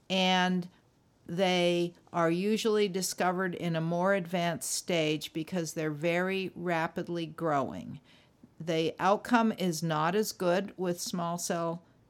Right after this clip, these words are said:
cancer. Often surgery is not part of the treatment plan because it's too advanced for surgery at the time it's discovered.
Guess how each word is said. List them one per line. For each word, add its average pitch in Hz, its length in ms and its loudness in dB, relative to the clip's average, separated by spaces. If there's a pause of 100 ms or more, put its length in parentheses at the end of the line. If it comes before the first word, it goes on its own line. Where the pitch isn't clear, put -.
cancer. 165 640 -2 (1040)
Often 214 640 4
surgery 208 680 4
is 180 380 0
not 185 400 4 (160)
part 202 380 2
of 175 140 -2
the 170 100 -4
treatment 190 480 -2
plan 180 360 0
because 170 440 -2
it's - 280 -6
too 196 440 0
advanced 170 540 -2
for 175 140 -6
surgery 175 560 -2
at 165 120 -4
the 165 100 -4
time 165 400 -2
it's - 220 -8
discovered. 151 800 -2